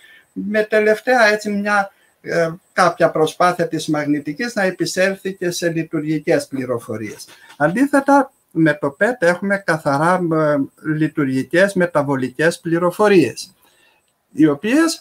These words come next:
με τα υβριδικά μηχανήματα συνδυάζονται και με την υψηλή, ε, ευκρίνεια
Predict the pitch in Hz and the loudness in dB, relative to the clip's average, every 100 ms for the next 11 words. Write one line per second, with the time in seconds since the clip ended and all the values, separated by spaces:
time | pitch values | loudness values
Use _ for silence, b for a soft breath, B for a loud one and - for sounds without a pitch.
0 | _ _ - 156 156 156 151 143 147 156 | _ _ -2 0 2 0 -2 -2 -4 -4
1 | 233 254 196 180 233 311 285 196 208 185 | 0 0 0 0 4 4 4 0 -2 -2
2 | 180 233 247 233 220 208 196 196 180 165 | 0 0 -2 -6 -4 -4 -4 -4 0 -2
3 | 165 156 185 220 220 _ - 160 160 156 | -2 -4 -4 -6 -8 _ -8 -4 -4 -6
4 | - 160 180 185 185 180 | -6 0 2 2 0 -2